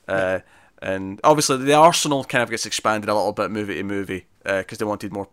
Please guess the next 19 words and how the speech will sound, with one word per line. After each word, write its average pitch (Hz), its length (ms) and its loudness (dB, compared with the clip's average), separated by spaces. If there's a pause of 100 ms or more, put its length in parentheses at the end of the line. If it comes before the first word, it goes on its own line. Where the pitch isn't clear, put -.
fun 95 240 -6
props - 360 -4
and - 80 -14
stuff. - 220 -8
And 165 60 -4
some 220 160 6
of 143 40 2
them 110 80 -2
are 101 60 -4
cool, 101 240 -6
some 98 180 -6
of 87 60 -10
them 92 100 -8
are 90 60 -6
just - 160 -12
kinda 92 220 -6 (260)
excessive. 95 480 -8
But, - 180 -8 (460)
uh, 98 300 -2